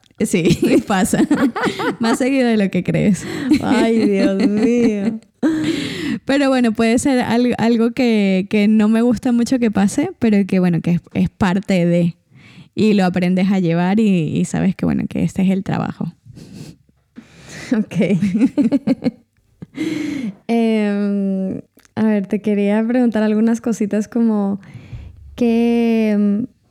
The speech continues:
Speaker 2: qué es lo que, alguna historia, ¿sabes? De, no sé, si, si alguna paciente, alguna niña o alguna viejita o un señor o alguien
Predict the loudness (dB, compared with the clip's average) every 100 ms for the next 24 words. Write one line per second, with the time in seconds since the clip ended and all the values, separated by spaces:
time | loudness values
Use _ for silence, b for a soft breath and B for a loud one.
0 | _ 0 2 2 0 0 0 2 2 2
1 | 4 4 2 2 2 2 2 0 -4 _
2 | _ -2 0 0 2 2 2 2 2 0
3 | 2 2 2 0 -4 B B B B B
4 | _ -2 2 4 4 4 2 2 2 2
5 | 2 2 2 4 4 6 6 4 4 2
6 | 2 2 2 2 2 0 -2 -2 -4 -4
7 | -4 -2 2 2 2 2 2 0 0 0
8 | 0 0 0 0 0 0 -2 -2 -2 0
9 | 0 2 2 4 4 2 2 2 2 2
10 | 2 2 2 0